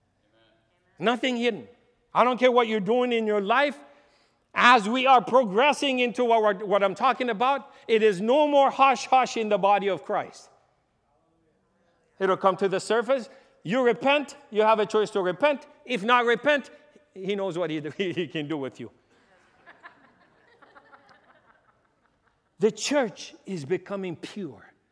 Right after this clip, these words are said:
The church is becoming, ah, malleable in the hand of the Lord.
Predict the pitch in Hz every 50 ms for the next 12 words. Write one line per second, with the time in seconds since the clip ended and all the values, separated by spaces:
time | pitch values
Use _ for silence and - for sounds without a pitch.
0 | _ _ _ _ _ _ _ _ _ 185 208 208 - - 311 277 233 - - -
1 | - 220 202 156 147 147 180 170 175 202 214 202 202 196 165 131 - _ _ _
2 | _ _ _ _ _ _ _ _ _ _ _ _ _ _ _ _ _ - - 151
3 | 147 143 131 120 107 98 95 95 95 - - _ _ _ _ _ _ _ _ _
4 | _ _ - 147 170 185 214 240 262 269 269 254 247 214 214 196 160 143 160 156
5 | 143 135 135 143 - 160 151 151 143 147 147 131 120 147 156 160 151 143 131 127
6 | 120 - - 120 113 110 107 104 98 -